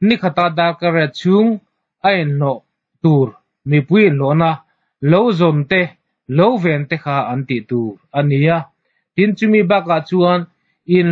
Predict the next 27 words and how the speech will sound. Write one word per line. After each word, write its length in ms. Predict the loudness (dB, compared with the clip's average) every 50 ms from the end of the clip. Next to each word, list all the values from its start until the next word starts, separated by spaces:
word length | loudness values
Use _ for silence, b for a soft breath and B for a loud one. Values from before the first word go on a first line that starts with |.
| 2
lo 200 | 2 2 2 2
du, 200 | 0 2 2 0 0 0 -4 _ _ _ -4 -2
anom 240 | -2 0 0 -2 -2 -2 -2
phot 180 | -2 -2 -2 -4 _ _ -2
chuan, 540 | 2 4 4 6 6 6 6 4 4 2 0 -6 -10 -14 _ _ _ _ _ _ _ _ _ _ _ _ -8
e, 320 | -6 -4 -2 -2 -2 -4 -6 -6 -2
chung 240 | 0 2 2 2 2 2
chu, 120 | 2 4 4 4 2 2 -2 _ _ _ -2
a 120 | 0 0 0 0 0
in 100 | -2 0 0
lo 140 | 0 -2 -2
du 140 | -2 0 0 0 0 0
te, 100 | 0 -2 -2 -2 -2 -2
lo 80 | -2 -2 -2 -2
khon 180 | -4 -4 -4 -4 -4
kho 140 | -2 0 2 2 2 2 2
ma. 120 | 0 0 0 -4 _ _ _ _ _ _ _ _ _ _ _ -10
E, 80 | -6 -4 0 0
ni 80 | 0 0
som 320 | 2 2 2 2 2 0
panga 180 | 0 0 0 -2 -2 -4
chung 560 | -4 -2 0 2 2 2 2 2 2 2 4
nge 120 | 4 2 2 2 2
ya, 80 | 0 0 -2 -2 -2
ni 80 | -2 -2
som 200 | 0 0 0 0 0
panga 260 | 0 0 2 2 2